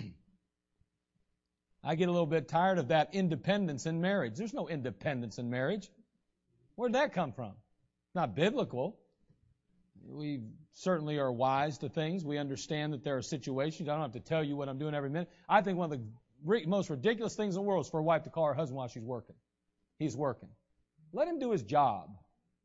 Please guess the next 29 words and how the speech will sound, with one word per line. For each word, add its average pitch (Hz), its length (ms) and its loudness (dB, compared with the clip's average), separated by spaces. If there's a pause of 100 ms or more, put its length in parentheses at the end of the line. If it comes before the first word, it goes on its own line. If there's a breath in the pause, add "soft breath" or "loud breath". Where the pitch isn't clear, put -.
(300)
Leave 233 240 2
him 285 140 -2
alone. 180 560 0 (960)
Leave 247 320 -2
him 165 300 -2
alone. 220 580 -2 (1120)
Let 196 260 2
him 175 340 -2
do 160 160 2
his 196 240 0
work. 240 380 -2
He 175 120 -4
should 165 220 -4
not 180 140 -2
be 214 100 -2
bothered 226 440 2
by 151 180 4
you 127 420 -2 (280 soft breath)
when 185 80 0
he's 185 140 0
at 220 80 -2
work. 240 260 0
You 123 140 -2
know 143 220 4
where 220 160 4
he's 247 180 -2
at. 175 340 2 (220)
He's 180 280 0
safe. 175 300 2